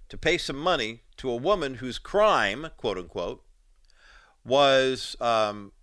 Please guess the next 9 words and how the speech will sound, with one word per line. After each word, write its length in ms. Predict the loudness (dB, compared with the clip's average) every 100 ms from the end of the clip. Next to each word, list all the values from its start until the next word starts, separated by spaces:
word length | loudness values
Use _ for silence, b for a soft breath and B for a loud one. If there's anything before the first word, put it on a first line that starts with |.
| _ _ _ -16
<laughs> 1200 | -14 -14 -18 -20 _ _ _ -20 -20 -20 -20 -6
telling 340 | 0 2 2 0
the 100 | -4
truth 500 | 0 0 -2 -8 -8
about 480 | -6 2 2 2 0
biblical 380 | -4 -4 -6 -6
marriage. 520 | -4 -6 -8 -16 -20 -20 -20 b b b b b b -16
Lindsay 500 | -4 -2 -2 -4 -6
Barr 680 | 2 4 6 4 0 -8